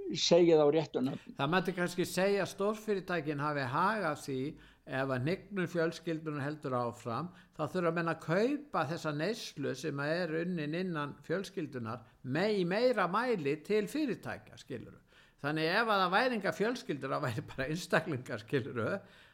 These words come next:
Speaker 2: að þá,
Speaker 1: Já.
Speaker 2: þá verða þeir allir að leita til, til hérna í meira mæli til, til
Speaker 1: Já, og vera miklu
Speaker 2: fyrirtækja
Speaker 1: háðari,
Speaker 2: fjölskyldum.
Speaker 1: sko.
Speaker 2: Já.
Speaker 1: Já.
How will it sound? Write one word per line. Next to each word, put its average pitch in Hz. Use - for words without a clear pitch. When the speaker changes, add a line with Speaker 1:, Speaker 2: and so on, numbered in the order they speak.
Speaker 2:
að 135
þá, 180
Speaker 1:
Já. 220
Speaker 2:
þá 185
verða 202
þeir 180
allir 180
að 170
leita 214
til, 185
til 160
hérna 143
í 143
meira 156
mæli 156
til, 147
til -
Speaker 1:
Já, 143
og 131
vera 135
miklu 139
Speaker 2:
fyrirtækja 139
Speaker 1:
háðari, 139
Speaker 2:
fjölskyldum. 175
Speaker 1:
sko. -
Speaker 2:
Já. 143
Speaker 1:
Já. -